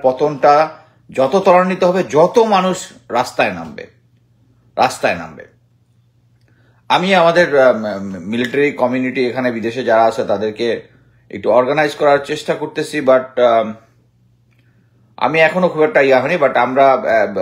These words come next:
প্ল্যান করেছি কয়েকজন একটা, আহ, জুম মিটিংয়ের মতো করব। আহ,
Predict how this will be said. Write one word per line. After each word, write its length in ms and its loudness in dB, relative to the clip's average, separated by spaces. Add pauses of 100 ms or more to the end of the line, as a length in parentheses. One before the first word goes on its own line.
(500)
প্ল্যান 220 -4
করেছি 340 -8
কয়েকজন 600 -2 (440)
একটা, 500 0
আহ, 720 -2 (960)
জুম 220 -6
মিটিংয়ের 360 -4
মতো 200 -6
করব। 500 -6 (720)
আহ, 500 -4